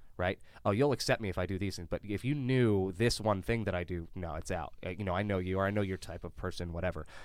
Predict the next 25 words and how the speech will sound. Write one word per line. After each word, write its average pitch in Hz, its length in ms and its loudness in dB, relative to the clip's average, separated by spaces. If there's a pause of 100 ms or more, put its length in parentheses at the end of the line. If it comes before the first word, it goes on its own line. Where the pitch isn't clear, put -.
(180)
Um, 85 520 0 (360)
and 101 100 2
I 147 200 10
would 98 140 0
do 92 120 -2
that 76 180 -6
to 90 60 -8
people. 76 240 -6
I'd 85 160 -8
say, - 80 -14
"No, 90 100 -4
I, 85 180 -4 (260)
you 98 80 -4
know, 85 80 -6
this 95 160 0
is 101 40 -2
the 95 80 2
one 95 140 2
thing 87 180 -2
that 85 100 -4
I 87 80 -2
would 82 100 -6
be 82 80 -4
rejected 82 440 -8
for." - 240 -10